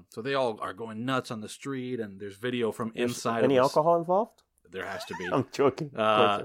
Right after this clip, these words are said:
Speaker 2: there
Speaker 1: but there are probably a lot of Godiva. Uh,
Speaker 2: <laughs>
Speaker 1: they're all just shotgunning
Speaker 2: <laughs> Yes.
Speaker 1: Godiva. Um, but there's,
Speaker 2: Intravenously.
Speaker 1: there's video from inside of a train, and there's a guy running along the train
Speaker 2: I
Speaker 1: to
Speaker 2: love that
Speaker 1: catch
Speaker 2: one.
Speaker 1: it, and he just runs smack into one of the poles.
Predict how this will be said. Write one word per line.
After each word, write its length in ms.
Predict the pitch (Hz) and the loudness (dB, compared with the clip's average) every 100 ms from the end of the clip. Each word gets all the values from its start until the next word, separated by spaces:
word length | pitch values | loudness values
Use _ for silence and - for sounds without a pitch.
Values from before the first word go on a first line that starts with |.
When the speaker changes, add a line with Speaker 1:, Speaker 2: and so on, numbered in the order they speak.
| - | -4
Speaker 2:
there 80 | |
Speaker 1:
but 160 | 127 135 | 0 4
there 360 | 131 127 123 113 | 6 4 0 -8
are 60 | |
probably 320 | - 147 151 139 | 2 6 8 8
a 40 | |
lot 120 | 120 | 6
of 60 | 107 | 2
Godiva. 440 | 98 98 90 80 _ _ - | 0 -2 -4 -12 _ _ -8
Uh, 400 | 104 101 98 104 - - | -2 0 2 2 0 0
Speaker 2:
<laughs> 140 | - | 2
Speaker 1:
they're 160 | 131 135 | 12 12
all 160 | 139 | 12
just 300 | 143 131 - | 12 10 10
shotgunning 840 | - - 226 156 135 147 139 131 127 | 0 6 10 12 10 10 6 6 10
Speaker 2:
<laughs> 0 | |
Yes. 240 | 151 123 113 | 12 12 10
Speaker 1:
Godiva. 540 | 117 117 113 110 104 - _ - _ - | 8 8 8 4 2 -4 _ -20 _ -6
Um, 480 | 117 113 110 107 98 _ _ _ _ _ _ - | 0 2 2 -2 -12 _ _ _ _ _ _ 2
but 140 | 139 | 6
there's, 140 | 151 147 | 8 10
Speaker 2:
Intravenously. 500 | 120 - - 101 - _ _ | 10 8 6 0 -2 _ _
Speaker 1:
there's 160 | 127 120 | -4 0
video 240 | 139 143 | 2 2
from 180 | 135 123 | 2 -2
inside 540 | 120 127 120 123 117 | -4 -4 0 2 4
of 120 | 113 104 | 2 0
a 80 | 101 | -4
train, 640 | - 120 113 98 92 92 _ - | -4 -4 -4 -6 -10 -16 _ -8
and 140 | 110 | -4
there's 140 | 110 104 | -4 -4
a 60 | |
guy 200 | 104 113 113 | 0 2 2
running 260 | 107 113 | 2 -2
along 240 | 110 110 110 | -2 -4 -4
the 80 | |
train 260 | 104 127 120 | -2 2 4
Speaker 2:
I 40 | |
Speaker 1:
to 40 | 107 | 4
Speaker 2:
love 80 | 104 | 6
that 60 | 117 117 | 6 4
Speaker 1:
catch 20 | |
Speaker 2:
one. 80 | 127 | 0
Speaker 1:
it, 60 | |
and 80 | 123 | -2
he 60 | 117 | -4
just 240 | 127 110 | -4 -4
runs 400 | 117 117 117 117 - | -4 -4 -2 -4 -8
smack 600 | - 110 113 117 113 - | -10 0 2 2 -4 -8
into 500 | 113 110 107 113 110 | -10 -10 -8 -6 -4
one 220 | 104 104 107 | -4 -8 -8
of 60 | |
the 60 | 98 | -8
poles. 540 | - 107 107 110 120 | -4 -2 0 -2 -10